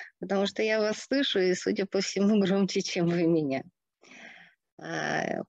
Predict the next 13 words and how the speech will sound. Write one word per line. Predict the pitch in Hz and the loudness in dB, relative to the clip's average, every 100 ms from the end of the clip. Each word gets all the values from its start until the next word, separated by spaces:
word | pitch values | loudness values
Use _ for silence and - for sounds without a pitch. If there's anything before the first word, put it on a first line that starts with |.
| - | -2
по-, | 233 | 0
э, | 233 147 127 117 147 156 190 | 2 4 4 2 0 -8 -6
программа | 226 254 285 285 254 | -2 0 2 4 4
нашего | 240 233 214 | 2 0 -2
сегодняшнего | 226 226 226 220 208 - 214 214 | -2 -2 0 0 0 -2 -2 -2
вебинара, | 220 240 254 330 330 180 - _ - - - - - | -2 0 2 2 2 0 -4 _ -14 -10 -10 -8 -4
а, | 185 175 | 0 2
вот | 185 175 214 | 2 2 0
вы | 214 | 0
ее | 202 196 | 2 2
видите | 190 180 175 - 185 | 2 0 -4 -2 0
на | 202 220 | 0 -2
экране, | - 311 302 | -2 0 2